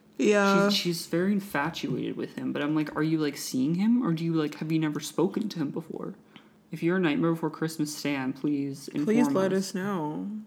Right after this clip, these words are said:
Speaker 2: Although she is voiced by Catherine O'Hara, and we stan a Canadian queen, so.
Speaker 1: We stan, of course, always.
Speaker 2: Also the mother from Home Alone and Home Alone Two.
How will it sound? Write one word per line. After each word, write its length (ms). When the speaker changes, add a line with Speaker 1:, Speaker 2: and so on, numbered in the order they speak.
Speaker 2:
Although 240
she 260
is 180
voiced 320
by 200
Catherine 480
O'Hara, 580
and 720
we 120
stan 720
a 80
Canadian 440
queen, 420
so. 220
Speaker 1:
We 120
stan, 520
of 120
course, 500
always. 680
Speaker 2:
Also 380
the 100
mother 400
from 640
Home 180
Alone 640
and 100
Home 160
Alone 280
Two. 280